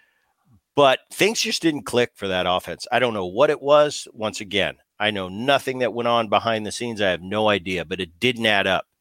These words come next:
They pitched number one or number two in the league all year, and that means starting rotation and bullpen. They had that world-class offense and lost, and, and got beat by the Dodgers by twenty games. It doesn't add up.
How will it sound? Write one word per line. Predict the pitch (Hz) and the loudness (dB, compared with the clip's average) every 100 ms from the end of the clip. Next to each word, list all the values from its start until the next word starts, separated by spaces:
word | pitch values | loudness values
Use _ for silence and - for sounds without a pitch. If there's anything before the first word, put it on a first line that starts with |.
| _ - - _ _ | _ -20 -20 _ _
They | 120 | 0
pitched | - 165 170 - | 2 0 0 2
number | 131 110 | 2 0
one | 107 127 | 2 4
or | 117 | 4
number | 113 101 | 2 0
two | 90 - 113 | -4 -6 -6
in | |
the | 98 | -4
league | 95 101 87 _ _ | -2 -2 -2 _ _
all | 110 107 | 4 4
year, | 101 95 78 - - | 2 -2 -4 -8 -8
and | 95 | 0
that | 110 107 | 0 0
means | 104 92 | -4 -2
starting | - 120 110 | 2 2 2
rotation | 104 - 110 95 98 - _ | -2 0 0 0 -6 -12 _
and | 131 127 110 82 | 0 2 0 -4
bullpen. | 104 92 - 71 - _ _ _ _ _ - | -4 -4 -6 -8 -8 _ _ _ _ _ 0
They | 127 | 2
had | 120 117 98 | 4 2 2
that | 127 143 139 - | 4 4 0 -4
world-class | 117 135 131 - 123 120 113 | 0 2 0 2 4 4 2
offense | 113 110 - 90 76 - - - _ _ _ _ _ _ _ _ | 4 4 2 -4 -6 -12 -16 -18 _ _ _ _ _ _ _ _
and | 123 123 | 0 4
lost, | 131 131 - - | 4 4 0 -6
and, | 156 143 139 107 _ | -6 -2 -2 -2 _
and | 165 120 | -2 2
got | 123 - | 0 0
beat | 139 151 | -2 0
by | 123 113 | 2 2
the | 92 | 2
Dodgers | 104 104 95 87 | 2 2 0 -8
by | - 82 | -8 -8
twenty | - - 110 98 | -8 -6 -4 -4
games. | 92 80 - - _ | -4 -6 -10 -20 _
It | 110 101 - | -4 -4 2
doesn't | 127 135 143 | 4 4 2
add | 131 123 | 4 4
up. | 113 113 | 4 2